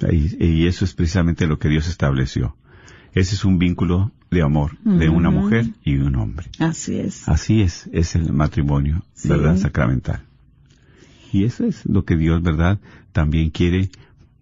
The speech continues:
Speaker 1: ¿Por qué? Porque a través del hombre, la mujer, el esposo y la esposa, viene el producto del amor que son los hijos, y es lo que forma la
Speaker 2: Exactamente.
Speaker 1: familia.
Speaker 2: Así es. Vienen esos hijos que el propósito de Dios no fue solamente poblar la tierra.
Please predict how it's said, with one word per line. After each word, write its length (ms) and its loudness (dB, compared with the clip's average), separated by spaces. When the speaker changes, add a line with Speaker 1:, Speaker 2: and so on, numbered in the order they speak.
Speaker 1:
¿Por 180 0
qué? 160 0
Porque 340 0
a 60 2
través 320 0
del 180 2
hombre, 300 2
la 100 2
mujer, 280 0
el 120 2
esposo 300 -2
y 40 0
la 60 2
esposa, 460 -2
viene 200 2
el 60 -2
producto 400 0
del 80 2
amor 200 0
que 60 -18
son 100 2
los 180 -2
hijos, 300 -2
y 60 2
es 100 2
lo 80 0
que 100 -2
forma 200 2
la 140 2
Speaker 2:
Exactamente. 400 0
Speaker 1:
familia. 580 0
Speaker 2:
Así 640 2
es. 320 0
Vienen 400 4
esos 400 0
hijos 540 2
que 420 2
el 160 2
propósito 680 2
de 120 2
Dios 300 4
no 180 4
fue 200 2
solamente 680 4
poblar 460 2
la 120 4
tierra. 480 -4